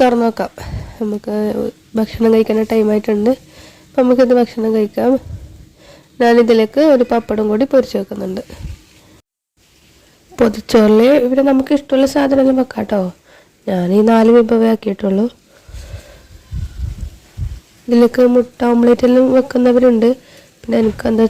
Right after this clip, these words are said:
ചോറിൻ്റെ കൂടെ കഴിക്കാൻ മുട്ട അത്ര ഇഷ്ടമല്ല, അതുകൊണ്ടാണ് മുട്ട ആക്കാണ്ടുന്നത്. ഇത് പപ്പടെല്ലാം കൂട്ടി കഴിക്കാൻ നല്ല ടേസ്റ്റാണ്. അപ്പോൾ ഇത്രയേ ഉള്ളൂ, നമ്മുടെ പൊതിച്ചോറ് ഇവിടെ റെഡിയായി. അപ്പോൾ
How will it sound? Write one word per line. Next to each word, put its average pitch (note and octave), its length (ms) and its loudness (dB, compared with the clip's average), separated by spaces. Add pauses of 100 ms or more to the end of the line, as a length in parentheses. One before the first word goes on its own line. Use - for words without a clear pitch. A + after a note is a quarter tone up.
ചോറിൻ്റെ G#3 320 2
കൂടെ G#3 200 0
കഴിക്കാൻ G#3 300 -2 (120)
മുട്ട - 240 -10 (160)
അത്ര - 160 -10 (100)
ഇഷ്ടമല്ല, F#3 440 -2
അതുകൊണ്ടാണ് F#3 460 0 (640)
മുട്ട - 280 -6 (680)
ആക്കാണ്ടുന്നത്. G3 640 -2 (1160)
ഇത് C4 120 2 (120)
പപ്പടെല്ലാം B3 440 2
കൂട്ടി B3 220 2
കഴിക്കാൻ A#3 360 0
നല്ല G#3+ 260 0 (100)
ടേസ്റ്റാണ്. G3 460 -4 (1080)
അപ്പോൾ C#4+ 240 2
ഇത്രയേ B3+ 380 2
ഉള്ളൂ, A3+ 240 2 (300)
നമ്മുടെ G#3 280 -4
പൊതിച്ചോറ് G#3+ 460 -2
ഇവിടെ G#3 240 0
റെഡിയായി. G3 480 2 (680)
അപ്പോൾ C#4 180 2